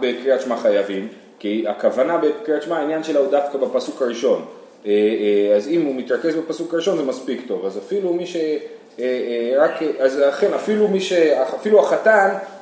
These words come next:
מסוגל להתרכז בפסוק אחד. אה, משום רבי שילה אמרו, החתן פטור, והשושבינים וכל בני החופה חייבים. כן, אז לא כתוב פה במה הוא פטור ומה הם חייבים,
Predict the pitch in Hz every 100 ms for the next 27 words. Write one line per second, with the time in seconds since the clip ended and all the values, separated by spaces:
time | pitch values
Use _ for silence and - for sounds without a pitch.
0 | 123 - 139 160 156 147 127 127 127 113
1 | 110 110 107 98 - 90 - - - -
2 | - - 113 123 139 233 190 147 - 175
3 | 143 139 208 160 - 185 - 220 226 180
4 | 165 160 - - 208 95 73 - - -
5 | 90 87 120 127 165 240 294 254 170 196
6 | 202 208 196 202 262 254 226 220 180 165
7 | 135 113 - - - - - 127 120 165
8 | 175 190 156 156 127 135 208 208 143 135
9 | 139 117 113 135 127 - 110 104 107 160